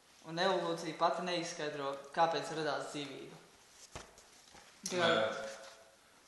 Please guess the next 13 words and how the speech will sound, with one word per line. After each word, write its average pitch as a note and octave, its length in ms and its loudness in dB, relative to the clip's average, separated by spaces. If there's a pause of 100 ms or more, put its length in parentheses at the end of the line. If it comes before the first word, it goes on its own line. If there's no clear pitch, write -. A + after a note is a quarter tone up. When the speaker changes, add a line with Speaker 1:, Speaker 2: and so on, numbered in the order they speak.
Speaker 2:
tā - 180 -18
kā A#2 140 4 (420)
šitie A2+ 380 -8 (160)
te A2+ 160 -4 (480)
kaut - 180 -8
kas - 220 -14
mēģināja A3 580 -4
iestāstīt, - 720 -8
ā, G#2 300 -6 (1040)
pat, - 320 4 (480)
<coughs> - 580 -4
pat A2 220 -6
tev, A#2 240 4